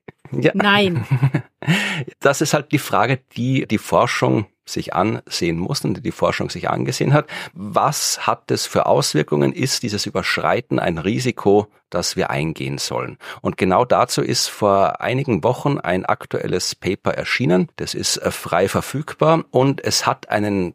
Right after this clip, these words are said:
Speaker 1: Titel, der eigentlich schon verrät, worum es geht, wie wissenschaftliche Artikel das meistens machen. Aber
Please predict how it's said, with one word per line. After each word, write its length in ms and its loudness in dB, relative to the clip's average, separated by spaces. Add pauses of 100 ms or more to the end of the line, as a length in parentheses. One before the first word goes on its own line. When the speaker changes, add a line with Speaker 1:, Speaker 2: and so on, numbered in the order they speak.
Speaker 1:
Titel, 440 0 (400)
der 240 4
eigentlich 420 2
schon 220 2
verrät, 480 0
worum 220 0
es 180 -4
geht, 260 0
wie 240 -4
wissenschaftliche 920 -4
Artikel 360 -6
das 140 -8
meistens 460 -6
machen. 320 0
Aber 260 4